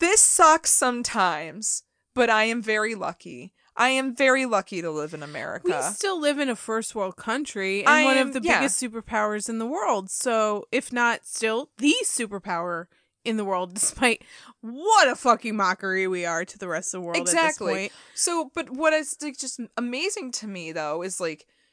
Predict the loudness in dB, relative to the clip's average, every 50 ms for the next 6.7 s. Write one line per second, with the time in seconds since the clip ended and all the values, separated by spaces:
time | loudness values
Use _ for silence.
0 | _ _ _ _ _ _ _ _ _ _ _ _ 0 0 2 2 2 2 2 2
1 | 2 2 0 0 -2 -4 -6 -8 -4 -4 -4 -4 -4 -6 -8 -6 -4 -4 -4 -4
2 | -6 _ -6 -4 -4 -4 -2 0 0 0 -2 2 4 6 6 6 4 0 2 2
3 | 2 2 0 -4 -8 -8 -4 -2 0 2 2 2 0 0 0 0 2 2 0 0
4 | -2 -4 -6 -4 -4 -4 -4 -4 -2 0 0 0 0 0 0 0 -2 -2 -4 -4
5 | -2 -2 -2 0 0 -2 -2 0 2 2 2 2 0 -6 -10 -6 -4 -4 -2 -2
6 | -2 2 4 4 4 2 -2 -2 0 0 0 0 -2